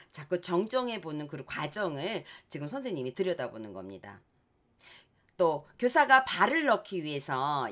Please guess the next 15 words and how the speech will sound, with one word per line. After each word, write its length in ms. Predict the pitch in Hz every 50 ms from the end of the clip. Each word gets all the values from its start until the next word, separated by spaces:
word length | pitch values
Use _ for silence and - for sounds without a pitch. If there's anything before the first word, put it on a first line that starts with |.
| 110
양말목을 960 | 127 143 156 170 202 247 302 330 339 330 302 269 240 214 190 196 196 190 - - - - - _ - -
오므려서 880 | - 190 202 226 233 226 185 160 135 139 - - 127 127 147 226 - - - - - - 151
옆 240 | 175 190 - - -
친-, 180 | - - - - 392 - - - 349 - -
친구에게 720 | - - 370 381 359 330 320 240 170 143 - 165 170 165
주는 400 | - - 233 233 214 202 190 190
모습을 440 | 156 156 156 151 - 185 151 165 160
보던 340 | - - 135 - 131 131 147
현수는 720 | 226 269 262 247 - 190 160 156 190 220 196 156 117 - - - - - - -
자신의 580 | - - 220 233 - - 269 269 269 254 240
양말목을 840 | 196 143 131 147 165 180 170 165 165 151 127 123 127 170 240 277 330 - - - - - - 139 139 135
오므리길 680 | - 196 226 247 277 311 294 269 208 170 170 170 180 180
서너 380 | 180 - 349 349 392 392 392 -
차례 340 | - - 247 196 175 180 226
시도합니다. 800 | - - - - 254 196 151 135 123 117 110 113 110 104 104